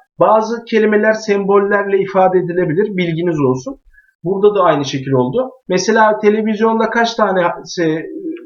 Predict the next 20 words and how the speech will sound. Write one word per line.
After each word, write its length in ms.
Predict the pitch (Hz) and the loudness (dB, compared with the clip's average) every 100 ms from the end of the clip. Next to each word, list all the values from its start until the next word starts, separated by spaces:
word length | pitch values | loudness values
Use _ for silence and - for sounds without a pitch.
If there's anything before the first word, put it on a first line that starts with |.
| - | -4
ünlü 200 | 170 165 | 0 2
harf 240 | 156 139 | 2 2
vardı? 400 | 151 143 139 240 247 _ _ 139 | 2 2 2 -2 -2 _ _ 0
Dört 340 | 190 202 - - | 2 2 -2 -2
tane. 360 | 123 98 82 - _ _ - | -2 -2 -10 -18 _ _ -2
Öğretmende 920 | 165 190 196 196 214 208 208 233 233 | 2 2 0 0 0 2 2 0 -2
üç 260 | 240 202 - | -4 -4 -2
tane. 480 | 151 120 110 160 - _ _ _ _ _ _ _ _ _ | 0 0 -2 -6 -8 _ _ _ _ _ _ _ _ _
Sonbaharda 920 | - 160 196 202 180 180 170 214 220 - | -4 0 2 2 0 0 0 -2 -2 -4
üç 220 | 202 - | -6 -4
tane. 320 | 139 107 95 - _ _ _ _ | -2 -2 -4 -12 _ _ _ _
Üç, 400 | 240 226 - - | 0 0 0 -6
üç 320 | 226 247 - 226 | -2 -2 0 0
ve 160 | 196 | 2
dört. 260 | 165 107 - - - _ _ _ _ | 2 0 -6 -18 -20 _ _ _ _
<coughs> 560 | - - 277 269 - 151 120 - _ - - - _ - | -4 -4 -6 -6 -4 -6 -8 -12 _ -20 -20 -20 _ -2
Televizyondaki 880 | 156 190 208 208 240 240 240 254 | 0 2 0 4 2 2 -2 -4
farklı 380 | 226 226 220 220 | 0 0 0 2
olduğu 220 | 220 214 | 4 4
için 460 | 196 190 262 269 | -2 -2 -2 -4